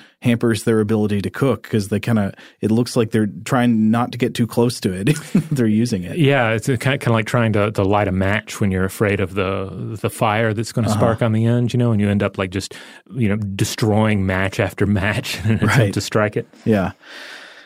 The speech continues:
Speaker 1: Okay, so when you look at a pair of scissors, uh, what, what's actually going on here? I guess we don't need to explain too much about what scissors are and how they work because you've all encountered them, but we'll do the short version and mention a couple of mechanical features of scissors that you might not realize.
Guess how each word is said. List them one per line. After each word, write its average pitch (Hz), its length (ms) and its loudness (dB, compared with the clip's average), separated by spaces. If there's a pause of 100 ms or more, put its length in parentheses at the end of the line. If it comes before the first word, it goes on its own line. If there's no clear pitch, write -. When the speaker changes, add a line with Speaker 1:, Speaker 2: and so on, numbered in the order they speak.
(160)
Speaker 1:
Okay, 254 220 4
so 185 180 2
when 208 360 2
you 240 100 4
look 311 220 0
at 226 80 2
a - 20 0
pair 160 300 2
of 127 120 0
scissors, 92 580 -2
uh, 110 280 0
what, 220 500 0
what's 277 220 2
actually 214 340 0
going 117 280 2
on 90 160 -2
here? 87 160 -4
I 120 80 2
guess 247 200 0
we 240 80 2
don't 170 220 2
need 131 160 4
to 120 100 2
explain 107 400 0
too 160 280 2
much 123 280 2
about 104 340 0
what 104 280 0
scissors 98 480 -2
are 95 220 2
and 90 100 0
how 95 160 -2
they 90 120 -4
work 85 340 -4
because 98 340 -2
you've 101 180 -2
all 98 220 2
encountered 90 520 -2
them, 92 120 0
but 135 80 6
we'll 214 140 2
do 214 120 4
the 175 80 2
short - 460 0
version 85 500 -4
and 107 160 4
mention 117 360 2
a 98 100 0
couple 143 340 0
of 107 120 2
mechanical 104 560 0
features 104 520 -2
of 101 160 -2
scissors 104 420 -2
that 135 80 2
you 143 60 4
might 143 120 4
not 135 200 2
realize. 131 560 -2